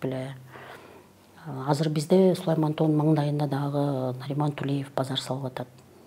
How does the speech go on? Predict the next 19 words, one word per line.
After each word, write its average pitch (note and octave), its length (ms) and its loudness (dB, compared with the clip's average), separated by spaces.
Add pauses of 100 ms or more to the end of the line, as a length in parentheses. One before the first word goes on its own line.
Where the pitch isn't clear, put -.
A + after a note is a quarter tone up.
(120)
М, B2 800 -8 (240)
прям C#3+ 220 0
Сулайман D3 440 -4 (420)
тоонун C#3+ 360 -2
түбүндө. F3+ 440 4 (800)
Ал C3+ 140 6
дагы D#3+ 600 6
корук C#3+ 220 0
зона. B2+ 500 -2 (560)
Ал D3+ 760 2
айтып D3+ 280 0
атышат, - 280 -4
эми C#3+ 180 0
үч - 140 -4
этаждан C#3 380 -2
көтөрүлбөйт C#3 500 -2
экен C3+ 200 -2
деп, C3+ 160 -2
ал B2+ 180 0